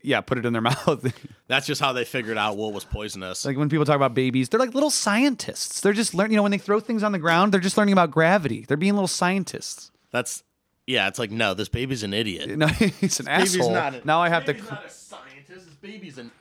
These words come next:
Speaker 2: idiot.
Speaker 1: <laughs>
Speaker 2: Um, I thought it was all right. I would like to know what happens at the end of the book.
Speaker 1: Yeah, basically it was just, uh,
Speaker 2: This is the world's best review, by the way, about a book neither of us really read,
Speaker 1: Well, we
Speaker 2: but
Speaker 1: don't
Speaker 2: we
Speaker 1: wanna
Speaker 2: bo-
Speaker 1: spoil too much. We want you guys to pick it up and then maybe,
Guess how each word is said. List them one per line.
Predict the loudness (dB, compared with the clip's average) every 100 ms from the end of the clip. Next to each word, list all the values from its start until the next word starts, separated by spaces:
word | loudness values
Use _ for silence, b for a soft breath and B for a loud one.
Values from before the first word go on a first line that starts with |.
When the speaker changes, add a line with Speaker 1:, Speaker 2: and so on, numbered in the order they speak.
| -8
Speaker 2:
idiot. | -2 -2 -2 -6 -10 -8 -4
Speaker 1:
<laughs> | -4 -4 -8 -8 -8 B B B -2
Speaker 2:
Um, | 2 4 4 4 4 4 0 _ _ 0
I | 2
thought | 2
it | 2
was | 2
all | 4
right. | 4 4 0 0
I | 2
would | 2 2
like | 2 2
to | 0
know | 2 2 2
what | 2 0
happens | 0 -2 -2 -2
at | -4
the | -4 -6
end | -4 -2 -2 -6
of | -4 -4
the | -4
book. | -2 -2 -2 -8 -6
Speaker 1:
Yeah, | 0
basically | 2 2 4 2
it |
was | 2
just, | 0 0
uh, | 2 4 4 4 4
Speaker 2:
This | 2
is | 2
the | 2
world's | 2 0
best | -2 -6 -6 -4
review, | -4 -2 -2
by | 0 0
the | 2
way, | 2 0 -2
about | -4 0 0
a | 0
book | -2 -6 -8 -16
neither | -10 -4 -2 -2
of | -2
us | -2 -2
really | -4 -2 -2
read, | 0 0 0
Speaker 1:
Well, | 2
we | 2
Speaker 2:
but |
Speaker 1:
don't | 4
Speaker 2:
we | 4
Speaker 1:
wanna | 4
Speaker 2:
bo- | 2
Speaker 1:
spoil | 2
too | 2 2 2
much. | 2 2
We | 2
want | 2
you | 2
guys | 2 2
to | 0
pick | -2 0
it | 2
up | 2 2 -2
and | -2
then | -2 -2
maybe, | -2 -2 -2 0 -2